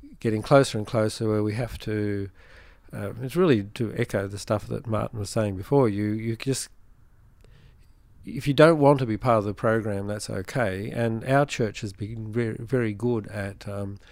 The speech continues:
allowing people to withdraw while being part of the whole. So we still have clergy who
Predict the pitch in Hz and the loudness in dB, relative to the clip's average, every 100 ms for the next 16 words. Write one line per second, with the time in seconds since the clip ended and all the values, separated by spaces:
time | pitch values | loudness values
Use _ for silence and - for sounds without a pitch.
0 | - - - - 110 120 120 113 110 110 | -20 -20 -12 -2 4 6 6 2 -2 -4
1 | 101 98 95 - 104 101 101 98 - - | -2 -6 -6 -8 -6 -4 -4 -8 -12 -20
2 | - - - 131 - - 131 127 113 92 | -20 -16 0 2 2 -2 0 2 2 2
3 | 117 120 104 101 107 101 107 104 98 95 | 0 0 0 0 -4 -4 -4 -4 -4 -4
4 | 131 104 90 - 117 135 - 165 147 123 | -2 -2 -2 2 4 4 6 4 4 2
5 | 101 95 - 107 98 95 92 92 107 101 | -2 -4 -2 -2 -2 -6 -10 -6 -4 -4